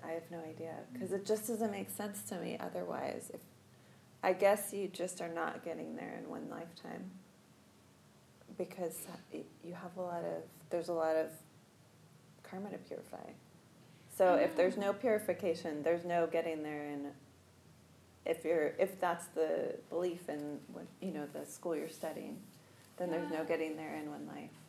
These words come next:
Speaker 2: And even logically, it doesn't really make sense to me, because if, like, the only way purify it is to experience the result, how could you prevent from, like, replant-, you know what I mean? Like, logically, that doesn't even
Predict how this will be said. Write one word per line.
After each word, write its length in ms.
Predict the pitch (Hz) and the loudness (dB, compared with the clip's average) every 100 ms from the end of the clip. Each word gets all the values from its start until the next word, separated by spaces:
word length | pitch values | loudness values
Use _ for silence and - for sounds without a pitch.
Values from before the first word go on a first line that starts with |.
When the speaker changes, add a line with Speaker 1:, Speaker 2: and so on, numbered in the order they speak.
| - - 269 | -20 -16 -8
Speaker 2:
And 160 | 269 | -6
even 340 | 277 277 302 240 | -6 -6 -4 -4
logically, 460 | 220 240 240 214 | -6 -10 -8 -8
it 80 | 196 | -10
doesn't 240 | 190 208 | -12 -14
really 160 | 202 202 | -12 -12
make 160 | 185 - | -14 -14
sense 280 | 196 185 190 | -16 -16 -16
to 60 | 196 | -14
me, 180 | 185 180 | -14 -14
because 280 | 202 214 208 | -12 -10 -10
if, 100 | 202 202 | -12 -12
like, 160 | 190 | -12
the 80 | - - 196 | -12 -14 -14
only 220 | 202 202 190 | -14 -14 -10
way 360 | 185 185 180 180 - - - - - - - - - 208 196 202 214 | -10 -10 -12 -16 -18 -20 -20 -20 -20 -20 -20 -20 -16 -14 -14 -12 -12
purify 320 | 190 190 180 180 | -10 -10 -12 -12
it 160 | 185 | -12
is 40 | - | -12
to 80 | 196 | -14
experience 480 | - - 190 190 165 | -14 -16 -16 -16 -16
the 80 | |
result, 480 | 170 170 190 175 175 - | -16 -14 -12 -12 -14 -16
how 240 | 185 180 180 | -14 -14 -14
could 160 | 208 185 | -14 -14
you 400 | 180 175 175 175 - - | -12 -12 -12 -14 -16 -18
prevent 460 | - 185 180 180 - - | -16 -14 -12 -12 -14 -16
from, 160 | 185 | -14
like, 160 | 170 165 - | -14 -16 -14
replant-, 480 | 190 - 190 190 - | -14 -14 -16 -14 -2
you 240 | 226 220 | 2 2
know 80 | 208 | 2
what 160 | 208 | -2
I 80 | 196 | -4
mean? 160 | 190 185 190 | -8 -12 -12
Like, 240 | 220 - - - - - - 208 | -12 -14 -18 -20 -20 -20 -18 -14
logically, 480 | 190 196 185 180 | -12 -12 -14 -12
that 160 | 180 180 | -14 -14
doesn't 160 | 175 - | -16 -16
even 240 | - | -16